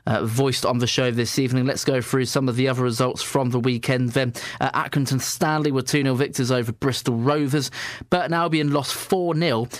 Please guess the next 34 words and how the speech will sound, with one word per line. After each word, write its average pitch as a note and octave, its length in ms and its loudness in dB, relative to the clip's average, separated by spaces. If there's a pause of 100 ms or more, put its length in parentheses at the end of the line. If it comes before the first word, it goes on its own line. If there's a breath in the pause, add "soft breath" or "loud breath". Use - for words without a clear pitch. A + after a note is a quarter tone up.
(160 loud breath)
at B2+ 80 2
home C3 240 2
to A#2 140 0
Shrewsbury A#2+ 560 0
Town. D3+ 420 0
Charlton C#3+ 520 -2
two, C3+ 440 0 (100)
Barnsley C3+ 480 0
nil. D3 440 2 (360 loud breath)
Cheltenham C3 520 0
Town A#2 280 0
two, A#2+ 380 0 (100)
Derby B2+ 300 2
County A#2 460 -2
three. A#2+ 520 -2 (500 loud breath)
Exeter - 360 -2
City C#3+ 420 0
and A#2+ 180 -2
Forest D#3 340 -2
Green B2 180 2
Rovers A#2+ 280 0
played A2+ 280 -2
out G2 100 0
a G#2+ 40 -2
one B2+ 260 0
all A2+ 100 -2
draw C#3 320 0 (300 loud breath)
at - 100 -2
St A2+ 160 -2
James's A2+ 320 -2
Park. - 380 -2
Fleetwood F3 420 -2
Town D#3 320 0
one, D3+ 260 0